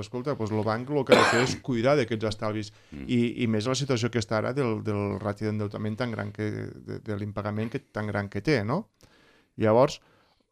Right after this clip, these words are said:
Speaker 1: seria tan fàcil com que el govern digués, «No, pues, pues, a-,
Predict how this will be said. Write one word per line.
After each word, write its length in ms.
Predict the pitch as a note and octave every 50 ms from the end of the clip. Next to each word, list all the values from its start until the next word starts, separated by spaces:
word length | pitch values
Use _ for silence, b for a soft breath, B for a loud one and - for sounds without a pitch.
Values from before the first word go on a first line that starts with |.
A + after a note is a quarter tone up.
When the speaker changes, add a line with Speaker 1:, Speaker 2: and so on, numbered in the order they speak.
| _ _ _ _ _ _
Speaker 1:
seria 280 | - - B2+ B2 B2+ C3+
tan 180 | C3 D3 C3+ B2+
fàcil 280 | C#3 C3+ C3 C#3 D#3 D3
com 180 | - C#3+ C3
que 120 | - - B2+
el 60 | B2 A#2
govern 300 | B2 B2 C3 C3 C3+ C#3+
digués, 220 | C#3+ B2+ A#2+ A#2
«No, 200 | C3 C3 A#2+ G#2
pues, 220 | - A2+ G#2 G#2 G#2
pues, 320 | - A2+ A2 G2+ G2+ G#2+
a-, 160 | A2+ A2 A2